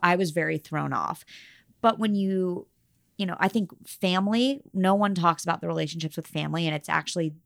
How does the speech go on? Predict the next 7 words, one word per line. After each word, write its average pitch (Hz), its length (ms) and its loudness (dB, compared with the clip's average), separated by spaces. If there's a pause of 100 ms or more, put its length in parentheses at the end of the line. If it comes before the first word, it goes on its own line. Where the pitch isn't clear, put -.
(280)
the 160 140 2
hardest 170 960 0
to - 120 -4
maintain. 156 800 -2 (1400)
I 180 80 2
think 151 180 -4
that's, - 240 -6